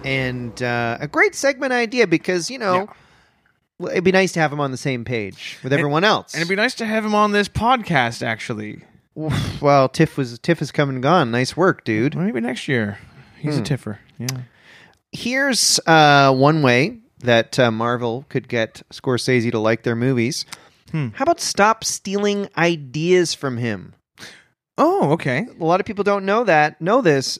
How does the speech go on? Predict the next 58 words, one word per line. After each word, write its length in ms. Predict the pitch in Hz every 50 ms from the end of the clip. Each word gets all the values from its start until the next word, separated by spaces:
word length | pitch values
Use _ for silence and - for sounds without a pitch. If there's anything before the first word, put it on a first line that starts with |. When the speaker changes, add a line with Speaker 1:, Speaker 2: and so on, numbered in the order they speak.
| - -
Speaker 1:
but 260 | 143 160 160 160 -
you 80 | 165
know 140 | 180 196 208
that 200 | 202 196 185 -
thing 480 | - - 180 185 190 190 190 190 185 - _ _ -
where 160 | 147 147 143
Marvel 580 | 139 135 139 143 151 151 147 156 151 151 151 -
has 280 | 123 131 143 139 120
little 180 | 139 160 147 131
scenes 460 | - - - - 160 165 165 165 151
after 220 | 151 143 139 - 147
the 100 | 135 -
credits? 640 | - - 131 135 175 220 - - - - - - - _ _ -
Speaker 2:
Yes, 320 | 254 330 277 170 - -
yes. 180 | 247 226 170 147
You 60 | 156
stick 240 | - - 202 - 180
around 280 | 180 180 185 190 190
for 120 | 160 160 160
after 140 | 165 160
the 40 | 160
credits, 300 | - - 214 214 208 160
and 80 | 160 160
they 80 | 156
have 100 | 156 156
a 40 | 156
little 100 | 156 160
Speaker 1:
Mm-hmm. 80 | 170 170 - 165 160 156
Speaker 2:
bonus 280 | 151 147 147 143 -
thing, 340 | - - 156 151 156 160 160
usually 280 | 156 196 214 196 196 -
pretty 200 | - 190 175 165
lighthearted. 640 | 147 147 147 143 151 160 139 131 131 160 170 175 147
Speaker 1:
Well, 140 | 151 151
they 140 | 151 156 151
stole 320 | 143 - - 165 156 151 139
that 240 | 139 135 127 123
from 160 | - 135 120 -
Scorsese. 800 | - - 120 117 - - 123 117 117 113 104 107 101 98 95 - _ _ _ _ _ _ _ _
Speaker 2:
Is 160 | 403 415 440 466
that 100 | 453 453
Speaker 1:
And 100 | 453 -
he's 120 | 135 123
Speaker 2:
so? 100 | 466 453 466
Speaker 1:
pissed 280 | 466 453 403 - 123
about 200 | 139 117 123 117
it. 120 | 117 113 -
That's 200 | 123 127 - -
right. 140 | 143 131 123
They 80 | 131
did 160 | 127 143 143
it 80 | 151 135
in 120 | 143 135 123
Taxi 440 | - 165 170 196 208 - - - 160
Driver. 560 | 139 131 104 104 101 101 98 98 104 113 - _ _
Speaker 2:
Really? 380 | - 370 415 403 269 135 101 101 -
Speaker 1:
And 180 | 147 147 151
a-, 120 | 151 151